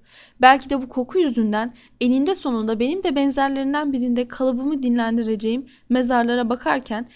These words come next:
mezarlığa her gidişimde hissettiğim o saygıyla karışık ürkütücü duyguya bu defa kapılmadım. "Merhaba." diyerek yaklaştım Güngör'e. Selamımı almak yerine "Tam zamanında geldiniz." dedi.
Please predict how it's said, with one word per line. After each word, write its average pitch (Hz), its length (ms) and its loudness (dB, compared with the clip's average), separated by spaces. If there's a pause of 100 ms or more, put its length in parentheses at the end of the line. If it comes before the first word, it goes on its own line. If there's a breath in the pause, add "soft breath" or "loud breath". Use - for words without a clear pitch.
(160 loud breath)
mezarlığa 285 580 4
her 285 200 -2
gidişimde 262 540 -2
hissettiğim 247 580 -6
o 254 100 -2
saygıyla 254 640 -2
karışık 233 500 -6
ürkütücü 247 540 -4
duyguya 277 520 0
bu 254 80 -2
defa 247 360 -2
kapılmadım. 202 640 -12 (920 loud breath)
"Merhaba." 285 540 2
diyerek 262 300 -2
yaklaştım 240 560 -4
Güngör'e. 196 460 -8 (220 soft breath)
Selamımı 254 640 0
almak 269 360 -4
yerine 220 300 -8 (300 soft breath)
"Tam 349 200 -4
zamanında 247 480 -2
geldiniz." 185 600 -8 (100)
dedi. 196 280 -6